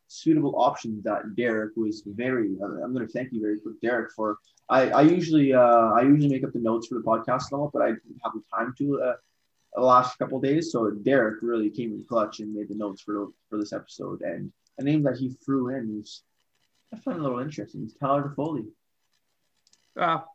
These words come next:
Speaker 2: this is the name that, uh, that people on Twitter are certainly, uh, talking about. He's, uh,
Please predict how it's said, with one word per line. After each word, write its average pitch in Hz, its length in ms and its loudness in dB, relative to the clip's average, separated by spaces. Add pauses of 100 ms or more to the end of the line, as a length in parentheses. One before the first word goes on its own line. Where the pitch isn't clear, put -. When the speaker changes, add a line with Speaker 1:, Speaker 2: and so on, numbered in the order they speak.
Speaker 2:
this 175 160 -4
is 135 140 -4
the 131 100 0
name 127 260 2
that, 117 340 0
uh, 113 240 4
that 110 220 0 (260)
people 131 280 2
on 104 180 2
Twitter 117 380 4
are 101 60 -2
certainly, 110 680 -2 (100)
uh, 107 220 2
talking 104 480 -2
about. 101 360 0
He's, 110 420 -4
uh, 101 260 -2